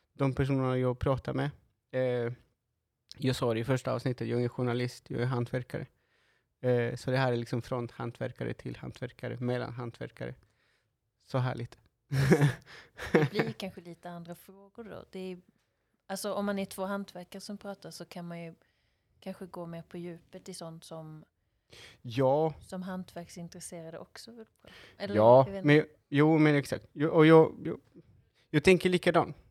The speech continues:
Speaker 1: Och det är därför jag tycker det är roligt att prata liksom med hantverkare och att jag vet mycket eller lite av ett hantverk. Det är också roligt. Och, och sen så brukar jag säga att det här är ju en plats där man kan, eller ett tillfälle där man kan nörda sig.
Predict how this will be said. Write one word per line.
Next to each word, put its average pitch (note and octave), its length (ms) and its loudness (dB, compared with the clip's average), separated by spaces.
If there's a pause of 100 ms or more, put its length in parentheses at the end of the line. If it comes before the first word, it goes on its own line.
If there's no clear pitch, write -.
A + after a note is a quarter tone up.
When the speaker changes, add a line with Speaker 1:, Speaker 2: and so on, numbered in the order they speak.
Speaker 1:
Och D#3 100 0
det D#3+ 60 6
är D#3+ 40 4
därför E3+ 240 4
jag F3 160 6
tycker E3+ 240 -2
det D3 60 2
är C#3+ 80 2
roligt D3+ 320 -2
att C#3 80 -2
prata C3+ 320 -2
liksom B2+ 240 -4
med B2+ 140 -2
hantverkare B2 640 -2
och B2 180 2 (460)
att - 220 -2
jag C#3 100 2
vet C3 400 0 (120)
mycket C3+ 480 -2
eller B2+ 140 2
lite C3 440 0
av B2+ 60 6
ett B2+ 120 0
hantverk. B2+ 640 0 (380)
Det B2+ 100 4
är B2+ 100 6
också C3+ 300 0
roligt. B2 360 -6
Och, B2+ 540 2
och C3+ 140 -2
sen C#3 200 2
så C#3 180 -2
brukar C#3+ 520 -4
jag B2+ 80 -2
säga B2+ 280 2
att - 140 -4
det C3 100 -2
här B2+ 340 0
är C#3+ 40 2
ju D#3 200 4
en D3 120 2
plats - 380 -2
där B2+ 120 -2
man B2 160 2
kan, A#2+ 400 2
eller C3+ 220 4
ett C3 80 0
tillfälle C3 460 0
där A#2+ 80 -2
man B2+ 140 -2
kan C#3 220 4
nörda B2+ 320 0
sig. D3+ 180 -4